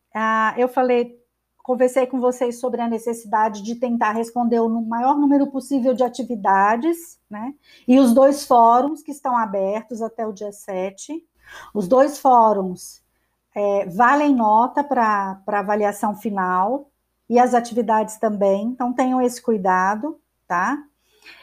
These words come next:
É... eu mudei a data da atividade quatro, né? Ela tinha fechado, eu mudei a data pro dia sete, deixei até lá, aquela atividade lá do,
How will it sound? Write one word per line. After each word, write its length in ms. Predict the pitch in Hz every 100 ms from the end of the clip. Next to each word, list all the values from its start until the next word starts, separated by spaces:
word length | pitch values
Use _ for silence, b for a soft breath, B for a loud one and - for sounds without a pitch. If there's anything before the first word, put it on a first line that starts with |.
| B B _
É... 760 | 208 220 220 220 220 208 202 - _ _ _ _ _ _ _ _ _ _ _
eu 160 | 240 277
mudei 400 | 302 233 277 294
a 80 | 269
data 380 | 226 233 285
da 120 | 226 226
atividade 540 | - 208 196 202 185
quatro, 540 | - 190 220 285 226
né? 220 | 190 233 294
Ela 140 | 247
tinha 280 | - - 233
fechado, 640 | 233 220 - 226 240 277
eu 80 | 254
mudei 300 | 240 226 233
a 80 | 233
data 280 | 233 226 226
pro 180 | 214 214
dia 160 | 214
sete, 560 | 208 - 202 226 262 -
deixei 300 | 196 196 226
até 220 | 220 220
lá, 380 | 185 180 196 240
aquela 240 | 233 220
atividade 640 | 220 233 220 208 208 214 202
lá 260 | 202 196
do, 320 | 190 190 190